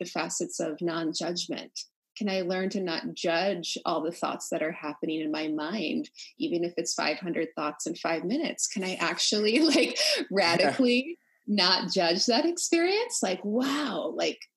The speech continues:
Speaker 1: I mean, meditation is so incredibly revolutionary in this way.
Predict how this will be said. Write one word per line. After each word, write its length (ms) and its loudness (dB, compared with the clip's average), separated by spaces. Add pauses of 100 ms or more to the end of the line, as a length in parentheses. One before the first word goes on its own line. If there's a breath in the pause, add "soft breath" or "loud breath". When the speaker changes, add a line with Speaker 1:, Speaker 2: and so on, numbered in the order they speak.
Speaker 1:
I 100 2
mean, 140 2
meditation 600 2
is 220 4
so 560 4
incredibly 1400 -2
revolutionary 1120 -2
in 100 -2
this 320 -2
way. 340 -10